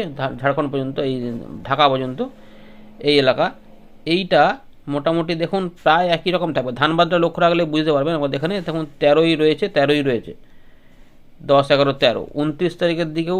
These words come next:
মোটামুটি, হ্যাঁ, ঊনত্রিশ তারিখের দিকে এটা এখানে একটু কমছে, নয় এবং এখানে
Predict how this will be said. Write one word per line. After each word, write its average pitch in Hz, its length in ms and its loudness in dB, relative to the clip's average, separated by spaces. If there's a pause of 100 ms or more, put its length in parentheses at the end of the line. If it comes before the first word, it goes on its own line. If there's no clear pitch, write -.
মোটামুটি, 156 460 0 (1120)
হ্যাঁ, 117 160 -2 (100)
ঊনত্রিশ 175 380 0
তারিখের 175 320 2
দিকে 180 160 0 (100)
এটা 175 140 2 (100)
এখানে 165 200 0
একটু 165 100 -4 (100)
কমছে, 143 240 2 (120)
নয় 170 220 4 (120)
এবং 143 120 -2 (100)
এখানে 151 200 -4